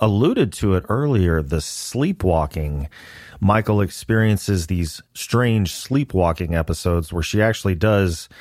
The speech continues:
kind of strange things, which I'll leave out to not get spoilery. But she eventually discovers that Charlie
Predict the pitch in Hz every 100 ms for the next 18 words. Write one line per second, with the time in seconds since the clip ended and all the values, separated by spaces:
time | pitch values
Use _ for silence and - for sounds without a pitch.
0 | - - - - _ - 110 85 - -
1 | 120 98 87 - 110 95 87 90 82 -
2 | 87 85 92 85 92 87 85 - - 85
3 | 80 80 - - _ 87 85 82 92 -
4 | - 107 85 78 82 - - - - -
5 | _ _ 95 104 95 - _ _ _ _
6 | _ _ - - 123 104 87 185 196 120
7 | 95 85 87 - 104 92 90 90 85 -
8 | 87 - - - 123 151 120 95 87